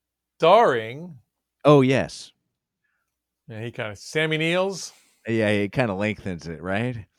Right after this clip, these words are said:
Speaker 1: Yeah, he
Speaker 2: Yeah,
Speaker 1: actually makes it
Speaker 2: Sam
Speaker 1: yeah,
Speaker 2: Neill.
Speaker 1: <laughs> yeah, yeah. Uh,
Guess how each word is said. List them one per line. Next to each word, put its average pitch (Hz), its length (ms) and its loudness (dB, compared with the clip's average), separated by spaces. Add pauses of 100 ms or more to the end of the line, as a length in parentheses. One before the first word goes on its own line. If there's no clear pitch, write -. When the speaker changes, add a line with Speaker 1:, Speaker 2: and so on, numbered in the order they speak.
Speaker 1:
Yeah, 123 220 -2 (100)
he 120 60 -4
Speaker 2:
Yeah, 113 60 2
Speaker 1:
actually 110 260 -2
makes 117 160 -10
it 110 40 -16
Speaker 2:
Sam 127 220 4
Speaker 1:
yeah, 127 160 0
Speaker 2:
Neill. 127 140 -2 (580)
Speaker 1:
<laughs> - 800 -14
yeah, 127 200 0 (1900)
yeah. 127 60 -10
Uh, 113 1300 -8